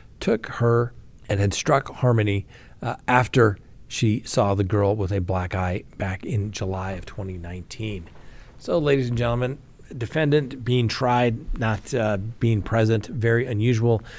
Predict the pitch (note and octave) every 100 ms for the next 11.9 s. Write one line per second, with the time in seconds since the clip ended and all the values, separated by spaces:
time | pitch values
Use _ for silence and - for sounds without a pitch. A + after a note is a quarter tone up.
0 | - - A2+ A2+ A#2 G#2+ - B2+ C#3 A2
1 | A2 A2+ - G2+ F#2 F#2 F#2 G#2 A2+ A2+
2 | - - A#2+ A#2+ B2+ B2+ - - C#3 B2
3 | A2+ A#2+ B2+ - - - - - - G2+
4 | G2 F#2+ A2+ B2 G#2 G#2+ G#2+ G2+ - F#2
5 | - A#2 G#2+ G2 A#2+ G#2+ G2 F#2 F2+ F#2+
6 | - G3 E3+ C#3 A2 G2+ A2 G2+ G#2 G2+
7 | G2 G2 - G2+ A2 G2 G2 F#2+ - -
8 | G#2+ F2+ - C3 A#2+ A#2+ A2+ A2 - -
9 | - A#2+ A#2+ A#2+ A#2 A2 G2+ G#2 - G#2+
10 | G2 - - A2 G#2+ - G#2 G2+ - -
11 | G2+ F#2+ F#2 G2+ G2+ F2+ F2 E2+ -